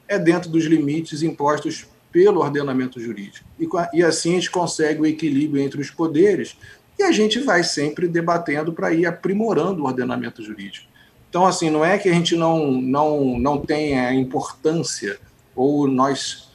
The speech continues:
sejamos meros boca da lei, como muitas vezes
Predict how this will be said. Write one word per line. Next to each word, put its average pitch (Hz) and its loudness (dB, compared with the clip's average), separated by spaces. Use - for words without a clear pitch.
sejamos 139 0
meros 131 2
boca 143 2
da 127 -2
lei, 127 0
como 120 -4
muitas 127 0
vezes 113 -4